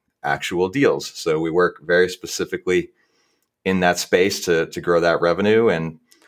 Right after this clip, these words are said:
when we're done, they can either hire an internal team or, or keep us around. So, uh, very focused, very niche, uh, but, uh, it's our favorite thing to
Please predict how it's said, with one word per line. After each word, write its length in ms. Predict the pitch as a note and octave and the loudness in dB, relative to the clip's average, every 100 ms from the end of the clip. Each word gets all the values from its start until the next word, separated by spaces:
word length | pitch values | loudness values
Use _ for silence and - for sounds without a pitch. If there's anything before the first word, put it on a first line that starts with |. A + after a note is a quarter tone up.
| _ _ _ - | _ _ _ -10
when 160 | E2+ | -4
we're 100 | E2+ | -2
done, 300 | E2+ G2+ A#2 | 2 4 4
they 120 | G#2 | 4
can 160 | F2+ F#2 | 2 0
either 240 | F2+ E2+ | 0 2
hire 260 | E2+ F2 F2+ | 4 4 4
an 80 | F2+ | 2
internal 360 | F#2 G2 F#2+ | -2 -2 -2
team 340 | F#2+ G2+ B2 G2+ | -2 -2 -2 -2
or, 300 | D#2 D2+ - _ _ | -4 -6 -10 _ _
or 100 | - | -20
keep 240 | - F#2+ F2+ | -14 -10 -8
us 160 | F2 | -4
around. 380 | E2+ F2+ D#2+ D2 | 0 2 0 -2
So, 340 | - D#2+ D#2 | -6 -6 -6
uh, 120 | D#2 D2 _ _ _ | -8 -12 _ _ _
very 220 | - G#2+ G#2+ | 0 2 4
focused, 640 | - B2 A#2+ B2+ - - _ _ _ _ _ _ | 4 2 4 -2 -2 -10 _ _ _ _ _ _
very 340 | - F#2+ F#2+ F#2+ | -4 2 2 2
niche, 520 | G2 A2+ - - - | 4 2 2 -6 -2
uh, 240 | F2+ F2 | 0 0
but, 360 | E2 F2+ E2+ - | 0 -2 -2 -2
uh, 260 | E2+ E2 E2 | -2 -2 -6
it's 140 | - | -4
our 60 | E2+ | -4
favorite 440 | - F#2+ F#2 F2+ | 0 0 0 0
thing 240 | G#2+ F#2 D#2+ | 0 0 -4
to 300 | - D#2+ D#2 | -6 -6 -6